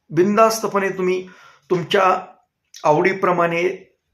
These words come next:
छोटी आणा, मोठी आणा, तुम्हाला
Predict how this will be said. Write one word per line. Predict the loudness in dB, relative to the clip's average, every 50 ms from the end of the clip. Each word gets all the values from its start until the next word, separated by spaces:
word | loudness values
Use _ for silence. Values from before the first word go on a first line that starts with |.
| _ _ _ _ _ -8
छोटी | -6 -6 -6 -4 -2 0 0
आणा, | 0 0 0 2 2 2 2 0 -2 -4 -8 -14 -20 _ _ _ _ _ _
मोठी | -10 -10 -10 -8 -6 -2 -2
आणा, | -2 -2 -2 -2 0 0 0 0 0 0 -2 -6 -10 -16 -20 _ _ -8
तुम्हाला | -2 0 0 0 0 0